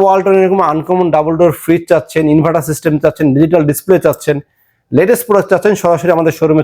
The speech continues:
চলে আসবেন। শোরুমে আসার লোকেশনটা বলে দিচ্ছি, মালিবাগ চৌধুরীপাড়া আবুল হোটেলটার ঠিক বিপরীত পাশে ফুটওভার একটা ব্রিজ আছে, ব্রিজের ঠিক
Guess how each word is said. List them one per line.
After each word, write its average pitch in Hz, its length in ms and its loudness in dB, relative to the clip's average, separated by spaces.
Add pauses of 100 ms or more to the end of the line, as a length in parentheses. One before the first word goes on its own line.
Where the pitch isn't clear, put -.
চলে 151 160 2
আসবেন। 117 240 -4
শোরুমে 165 220 0
আসার 165 200 -2
লোকেশনটা 175 380 0
বলে 165 180 2
দিচ্ছি, 160 220 -4 (920)
মালিবাগ 214 380 4
চৌধুরীপাড়া 226 520 2 (180)
আবুল 185 200 2
হোটেলটার 208 360 -2
ঠিক 208 180 0
বিপরীত 226 380 0
পাশে 160 180 -2 (100)
ফুটওভার 196 300 2
একটা 165 180 0
ব্রিজ 156 220 2
আছে, - 120 -10 (100)
ব্রিজের 170 320 0
ঠিক 196 100 -4